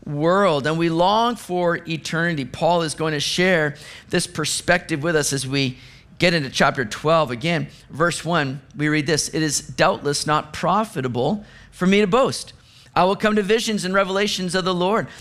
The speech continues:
I know a man in Christ who fourteen years ago, whether in the body,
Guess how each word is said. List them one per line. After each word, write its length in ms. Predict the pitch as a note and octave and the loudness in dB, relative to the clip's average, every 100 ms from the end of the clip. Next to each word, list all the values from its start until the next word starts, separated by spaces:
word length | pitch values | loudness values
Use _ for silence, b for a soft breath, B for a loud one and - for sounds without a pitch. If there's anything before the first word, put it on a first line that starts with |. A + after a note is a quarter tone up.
| B B - | B B 2
I 160 | G#3 | 4
know 200 | G#3+ A#3+ | 4 4
a 40 | A#3 | 4
man 260 | A3+ A3+ | 2 2
in 120 | A3 | -2
Christ 360 | - A#3 A#3+ - | -2 0 0 0
who 220 | A3+ G3+ B B | -2 -2 B B
fourteen 540 | - A#3+ B3+ B3+ B3 | 0 2 2 0 2
years 260 | A#3+ C4+ B3 | 2 2 2
ago, 160 | A3 G#3+ | 2 4
whether 320 | A#3 A3 F#3 B | 2 0 -2 B
in 140 | - A3+ | 0 2
the 100 | A#3 | 2
body, 600 | E3 G3 G#3+ A#3 A#3+ | 2 2 2 0 -4